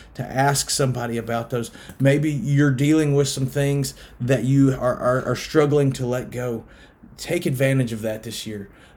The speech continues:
The most awesome thing we see about God throughout Scripture is that whenever somebody comes to him,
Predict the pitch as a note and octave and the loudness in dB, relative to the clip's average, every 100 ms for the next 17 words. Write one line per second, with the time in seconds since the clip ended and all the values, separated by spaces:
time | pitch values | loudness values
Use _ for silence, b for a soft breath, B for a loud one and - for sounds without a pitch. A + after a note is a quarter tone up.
0 | B _ _ _ A2+ A2 B2+ C#3 D#3 D3+ | B _ _ _ -10 -4 2 4 4 0
1 | - D3 D3+ D#3+ D3 C#3 C#3 C3+ C3 - | -2 -2 -2 -4 -4 -2 -2 0 -2 -4
2 | C#3+ C#3 C3+ C3+ A#2+ G#2 B2 A2 - C#3 | -2 0 0 -2 -4 -6 -6 -6 -4 -2
3 | C3+ B2 - - B2+ B2 - A2+ A2 B | -2 -4 -10 -10 -8 -10 -10 -10 -12 B
4 | B B A2+ G2+ C3 - A#2+ C3 B2+ B2+ | B B -4 0 0 0 0 2 2 0
5 | C3+ - C3+ C3 B2+ A#2+ - C3 A#2 - | 0 -2 -4 -4 -4 -6 -4 -4 -4 -8
6 | A2 G2+ G#2+ F#2+ | -10 -8 -8 -10